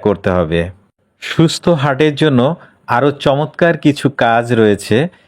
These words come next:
যেমন আপনি প্রতিদিন সাত থেকে নয় ঘন্টা ঘুমাতে পারেন, সপ্তাহে অন্তত আড়াই ঘন্টা আপনাকে ব্যায়াম করতে হবে এবং অবশ্য, অবশ্যই মানসিক চাপ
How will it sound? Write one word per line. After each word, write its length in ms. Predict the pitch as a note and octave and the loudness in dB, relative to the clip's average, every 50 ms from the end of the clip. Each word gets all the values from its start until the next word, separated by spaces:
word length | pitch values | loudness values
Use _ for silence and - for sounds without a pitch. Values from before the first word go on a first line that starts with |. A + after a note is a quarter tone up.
| _ _ - | _ _ -6
যেমন 360 | G2 G#2+ B2 B2 B2+ B2+ B2+ C3 C3+ C3+ _ _ _ _ - | -2 0 0 0 2 0 0 -2 -4 -8 _ _ _ _ -6
আপনি 300 | - A#2+ A2+ - - C3 B2+ B2+ - | -4 -4 -4 -2 -2 -2 -2 0 0
প্রতিদিন 420 | C3+ C3 - D#3 C#3+ D#3 D#3 D#3 D#3 D#3 D#3+ - - - | -2 0 0 0 2 2 2 2 0 -2 -4 -6 -10 -6
সাত 200 | - B2+ B2+ - - - | -2 -2 -2 -2 -4 -6
থেকে 200 | - B2+ A#2+ C3 A#2+ | -6 -2 0 0 2
নয় 240 | A2+ A2+ A2+ B2 | 2 2 2 0
ঘন্টা 300 | A2+ A2+ A#2+ A#2+ G#2+ A#2+ A#2+ G#2 - | 0 -2 -4 -2 -2 -4 -6 -4 -4
ঘুমাতে 320 | A2 G#2+ G#2+ G#2 - A2 | -4 -2 -2 -2 -2 -2
পারেন, 320 | G2+ G#2 G2 F#2 G2 G#2+ C3+ D#3 D#3 - _ _ _ _ _ _ _ _ _ _ _ - | -2 0 0 0 0 0 -2 -4 -8 -14 _ _ _ _ _ _ _ _ _ _ _ -16
সপ্তাহে 540 | - - - C3 B2+ - - D3+ D3+ D#3 D#3 | -8 -4 -4 -4 -4 -2 -2 -2 0 2 2
অন্তত 340 | C#3+ C3+ B2 - C3+ B2+ - C3+ A#2 - - A#2+ | 2 0 0 -2 -4 -2 0 -2 -2 0 -2 0
আড়াই 220 | A#2 B2+ C#3+ C#3+ | 0 2 0 0
ঘন্টা 300 | A#2+ C3 C3+ C3 A#2+ C3 B2+ - | 0 0 -2 0 0 -2 -4 -2
আপনাকে 240 | - A#2+ G#2 A#2 G#2+ | -2 -4 -2 -2 -2
ব্যায়াম 280 | F#2+ G#2 G#2 G#2 A2 G#2+ | 0 0 0 0 0 -2
করতে 320 | - A#2 A2+ - - B2 A2 | -2 -2 -4 -2 -4 -4 -2
হবে 280 | A2 G#2+ G2 A2+ C#3 F3 F#3 - _ _ _ _ _ _ _ _ _ - | -2 -2 0 0 -2 -2 -4 -6 _ _ _ _ _ _ _ _ _ -2
এবং 260 | A2+ A2+ A#2+ B2+ B2 A#2+ A#2+ - _ - A2+ A#2 A#2 | 0 0 2 2 0 0 -2 -6 _ -2 0 0 2
অবশ্য, 400 | A#2+ C#3 D#3+ D3+ - - - - - D3+ D3+ C#3 A#2 A#2 A2+ | 2 2 0 0 -2 -6 -6 0 0 2 4 4 4 2 2
অবশ্যই 540 | A#2+ C#3 C3+ - - - C#3 B2+ B2 A#2+ B2 A#2+ _ - - _ _ - F#2+ F#2 F#2+ G#2 | 2 0 -2 -2 -4 -2 0 0 2 0 -2 -4 _ -20 -20 _ _ -4 0 2 2 2
মানসিক 520 | G#2+ G#2+ B2 C3+ C3 - - C#3 C3 A2 - - - | 2 2 0 0 -2 -2 0 -2 -2 -2 -2 -6 -2
চাপ 240 | A#2+ A2+ A2 A2 | 0 2 2 2